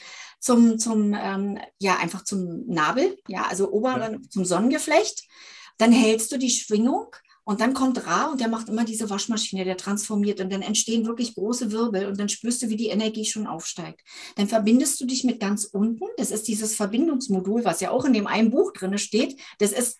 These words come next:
Speaker 1: aktueller mehr denn je, weil wir kommen sonst ja aus dieser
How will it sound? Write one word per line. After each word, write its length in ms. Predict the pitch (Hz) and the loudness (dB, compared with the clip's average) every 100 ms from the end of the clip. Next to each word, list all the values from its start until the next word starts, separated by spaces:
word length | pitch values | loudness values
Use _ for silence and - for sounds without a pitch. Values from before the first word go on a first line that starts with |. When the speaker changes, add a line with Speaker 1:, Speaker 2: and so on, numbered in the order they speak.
| - | -6
Speaker 1:
aktueller 560 | 233 - 262 240 285 | -6 0 4 6 6
mehr 220 | 247 233 262 | 6 4 4
denn 180 | 262 | 4
je, 380 | 240 277 220 240 - - - | 4 4 0 0 -10 -16 -2
weil 300 | 226 214 220 | 2 2 0
wir 200 | 214 226 | -2 0
kommen 240 | 247 269 | 4 4
sonst 260 | 269 269 - | 6 4 2
ja 100 | 247 | -2
aus 160 | 233 - | -2 -2
dieser 440 | 254 247 233 | 0 0 -2